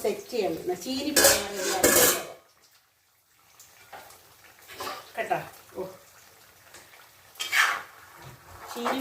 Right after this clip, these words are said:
ഊറ്റിയാണ്. അടിപൊളി നമ്മുടെ കറി കേട്ടോ, സൂപ്പറാണ്. ഏ,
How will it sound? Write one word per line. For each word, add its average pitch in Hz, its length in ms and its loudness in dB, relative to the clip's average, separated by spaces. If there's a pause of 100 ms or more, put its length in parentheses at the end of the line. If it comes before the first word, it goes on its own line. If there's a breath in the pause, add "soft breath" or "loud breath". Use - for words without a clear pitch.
(120)
ഊറ്റിയാണ്. 202 680 4 (2500)
അടിപൊളി 185 840 -2 (840)
നമ്മുടെ 185 440 2 (2250)
കറി 220 360 4 (1500)
കേട്ടോ, - 260 0 (380)
സൂപ്പറാണ്. - 640 -2 (3500)
ഏ, 233 60 0